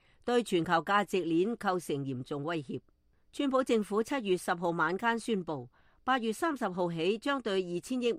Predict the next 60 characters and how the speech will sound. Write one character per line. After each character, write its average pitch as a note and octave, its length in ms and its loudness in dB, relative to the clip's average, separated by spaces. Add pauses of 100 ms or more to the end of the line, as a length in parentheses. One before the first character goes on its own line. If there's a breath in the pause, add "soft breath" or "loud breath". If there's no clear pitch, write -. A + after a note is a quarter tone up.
美 E3+ 160 -2
元 D#3+ 200 0
嘅 F3 180 -2
中 A3 240 0
國 F3+ 180 0
產 D#3+ 160 -2
品 E3+ 340 -2
開 G3+ 280 -2
徵 G3 320 0
百 A3+ 120 2
分 G3+ 160 -4
之 B3 160 -4
十 G#3+ 140 -6
嘅 D3+ 180 -4
關 F3 240 0
稅。 B2+ 280 -8 (280)
呢 C#4+ 140 0
一 E4 60 2
啲 E4 200 2
產 G#3+ 240 0
品 G3+ 280 2
主 A#3 200 -4
要 A3 140 2
係 E3 220 -2
製 F3+ 240 -2
造 E3+ 120 -2
業 D3+ 180 0
產 E3 260 -4
品， C#3 260 -6 (300)
例 F#3+ 220 0
如 D#3+ 100 0
家 A#3+ 240 4
具、 F3+ 120 -4 (200)
電 E3+ 240 0
子 F#3 120 -6
產 F3 300 -2
品、 D#3+ 340 -2 (340)
雪 - 240 -4
櫃、 D3 300 -2 (480)
紡 A3+ 160 0
織 G#3+ 380 0
品 A3+ 100 -4
以 G#3 120 0
及 G#3+ 360 0
汽 A#3 120 2
車 C#4 160 -2
零 E3 160 -2
部 D#3+ 180 -2
件 E3+ 300 0
同 D3+ 240 -4
機 A#3 200 0
械 F3+ 140 -4
產 D#3+ 260 -6
品 D3+ 220 -6
等 D3 180 -8
等。 B2 240 -12 (440)
在 F#3+ 180 0
此 G#3+ 160 -6
之 A3+ 160 -6
前， B2 300 -6